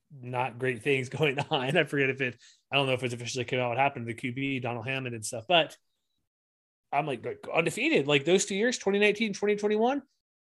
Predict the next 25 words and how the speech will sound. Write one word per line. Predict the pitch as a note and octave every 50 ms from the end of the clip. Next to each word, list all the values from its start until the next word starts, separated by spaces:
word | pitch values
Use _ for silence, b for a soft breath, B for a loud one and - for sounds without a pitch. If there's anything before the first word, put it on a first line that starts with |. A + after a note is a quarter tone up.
| _ B2+
they | D#3 F#3
were | G3+ G#3 G#3 F#3
twenty-one | - - - - - D3 D#3 F3+ G3+ G3+ F#3+ D#3 C3+ C3+ D3 D#3
and | D3 B2 A#2
five | - A#2+ B2+ D#3 - - - E2 E2+ F#2+ - - _ _ _ -
in | D3+
those | C#3 C3+ B2 -
two | - - B2
years. | B2+ C#3+ D3 A2+ G2 G2 - - - - _ _ _ _ _ _ _ _
twenty | - E3 D#3 D3+
twenty | - E3 D3+ C#3+ C#3
is | C3+ B2
weird | B2+ C3+ C3 C3 B2+ B2
and | B2 A#2
stuff. | - - B2 A#2+ A#2
So, | - A#2+ A2+ A2+
but, | A2+ A#2+ B2+ B2+ A2+ A#2
but | C3+ C3
they, | D#3 D3+ C#3 b b b b b
like, | D3 D#3 D#3 D3
the | -
past | - F#3 F3+ F#3+ F#3+ - -
two | - G#3 G3+ F3+
full | - F#3 F3+ E3+
seasons, | E3 - D3+ D#3 D#3+ E3 G#3 A3+ B3 A#3 - - -